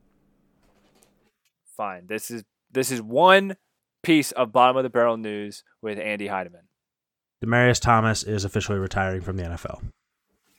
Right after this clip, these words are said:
Speaker 1: What? Who?
Speaker 2: Demaryius Thomas. What do you mean, who?
Speaker 1: <laughs> Who? Who? Who?
Speaker 2: Get outta here.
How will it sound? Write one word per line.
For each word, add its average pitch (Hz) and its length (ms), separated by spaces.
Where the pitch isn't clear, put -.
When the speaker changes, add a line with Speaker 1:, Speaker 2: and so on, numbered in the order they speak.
Speaker 1:
What? 107 260
Who? 135 240
Speaker 2:
Demaryius 113 480
Thomas. 113 440
What 160 120
do 247 60
you 254 80
mean, 202 200
who? 127 520
Speaker 1:
<laughs> - 40
Who? 185 260
Who? 214 300
Who? 214 300
Speaker 2:
Get 135 360
outta 107 420
here. 101 460